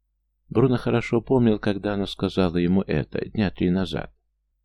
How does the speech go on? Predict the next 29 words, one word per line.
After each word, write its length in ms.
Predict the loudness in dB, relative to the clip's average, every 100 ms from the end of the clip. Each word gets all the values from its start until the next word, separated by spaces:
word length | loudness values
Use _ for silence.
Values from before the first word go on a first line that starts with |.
| _
В 60 | 0
его 260 | 4 2
чердачной 560 | 0 -2 0 -2 0 -2
каморке, 560 | 0 2 2 2 -2
что 200 | -8 -2
находилась 440 | -4 0 0 0 0
в 60 |
родовом 400 | -2 0 2 2
дворце 440 | 2 0 -2 -2 2
её 140 | 2
скоропостижно 720 | -2 -6 -4 -4 -4 -4 -2
скончавшегося 840 | -2 0 -2 0 -2 0 -2 0 0
мужа, 340 | 2 0 -2
герцога 420 | -2 -4 -4 -8
Тосканского, 840 | -6 -8 -2 -2 -2 -4 -4 -4 -10
Казима 460 | -4 -2 0 0 0
Первого. 580 | -2 -4 -6 -8 -12 _ _ _ _ _ _
Дворец 380 | 2 4 4 2
теперь 300 | 0 0 0
принадлежал 500 | 0 -2 0 0 -2 -2
Антонии. 720 | -4 -2 -4 -4 -8 -10 -16 _ _ _ _ _
Именно 300 | 2 2 0
здесь 300 | 0 0 0
находилась 460 | -4 0 0 -2
та 140 | -4 -6
самая 320 | 0 2 0
комнатушка, 680 | 0 -4 -4 -4 -6 -4 -6
которую 420 | -6 -2 0 0
покойный, 600 | -2 -2 0 2 -2